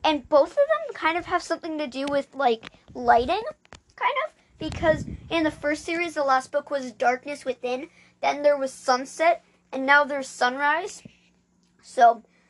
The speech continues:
the secrets of Hollyleaf, Jayfeather, and Lion Blaze's true identities have been revealed, but what, but there is one shocking question that remains unanswered. Now a clanmate will turn upon a clanmate, and one more warrior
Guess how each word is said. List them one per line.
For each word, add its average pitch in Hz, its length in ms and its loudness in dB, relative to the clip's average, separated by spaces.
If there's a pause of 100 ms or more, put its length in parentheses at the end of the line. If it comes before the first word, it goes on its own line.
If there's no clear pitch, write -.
(320)
the 247 140 -12
secrets 339 540 -4
of 330 140 -2
Hollyleaf, 330 640 4
Jayfeather, 294 540 2
and 285 160 -6
Lion 269 380 2
Blaze's 233 560 -2
true 320 480 0
identities 269 760 2 (400)
have 285 440 2
been 311 300 -4
revealed, 262 800 -6 (340)
but 277 140 -4
what, 226 680 0 (180)
but 269 280 -4
there 277 140 2
is 262 140 -2
one 359 440 0
shocking - 500 0
question 247 580 -4 (200)
that 240 120 -6
remains 269 400 -2
unanswered. 247 600 -6 (1080)
Now 339 320 6
a 320 60 0
clanmate 359 580 -6
will 302 120 -6
turn 302 360 -8
upon 277 680 -2
a 262 60 -10
clanmate, 247 680 0
and 262 220 -4
one 285 220 2
more 311 220 4
warrior 254 540 0